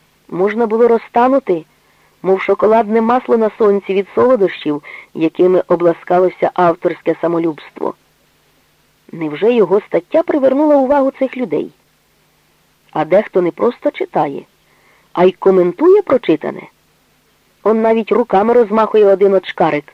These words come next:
раз у раз поправляючи окуляри, що сповзають з кругленького, мов гудзик, носа. Цікаво, що йому так не сподобалося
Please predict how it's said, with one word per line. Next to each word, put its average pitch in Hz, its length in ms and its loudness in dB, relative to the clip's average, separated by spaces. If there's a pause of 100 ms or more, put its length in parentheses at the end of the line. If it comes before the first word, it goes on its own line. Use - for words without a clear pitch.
(440)
раз 185 280 0
у 190 40 2
раз 196 240 2
поправляючи 185 640 2
окуляри, 185 580 2 (360)
що - 220 -2
сповзають 208 580 2 (100)
з - 40 -20
кругленького, 202 840 0
мов 190 260 -2
гудзик, 175 460 -2
носа. - 400 -6 (1600)
Цікаво, 147 380 -10 (560)
що - 240 -6
йому 226 200 -2
так 233 200 -4
не 240 100 -2
сподобалося 160 680 -2